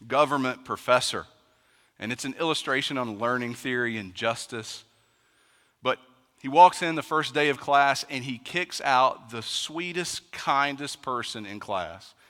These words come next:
and he tells them to get out. And the rest of the class just stares. And when they leave,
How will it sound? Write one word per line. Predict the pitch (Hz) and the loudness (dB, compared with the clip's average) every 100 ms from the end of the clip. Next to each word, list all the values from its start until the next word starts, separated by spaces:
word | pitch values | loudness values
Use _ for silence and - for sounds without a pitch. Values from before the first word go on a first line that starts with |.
| _ | _
and | 107 | -12
he | |
tells | 107 131 127 | -6 -2 -2
them | 127 | -4
to | 110 | -10
get | 98 107 101 | -8 -4 0
out. | 95 87 - _ _ _ _ _ _ _ _ _ _ _ _ _ _ - | 0 -2 -6 _ _ _ _ _ _ _ _ _ _ _ _ _ _ -20
And | |
the | 87 | -6
rest | 104 117 - | -4 -4 -6
of | |
the | 107 | -10
class | - 107 107 - | -4 -2 -2 -6
just | - 104 | -10 -10
stares. | - 101 92 98 98 - - - _ _ _ _ _ _ _ _ _ | -10 -10 -10 -10 -12 -18 -20 -20 _ _ _ _ _ _ _ _ _
And | 104 | -12
when | 110 | -6
they | 123 123 | -2 -2
leave, | 127 156 156 123 156 - | -2 0 0 -2 -6 -14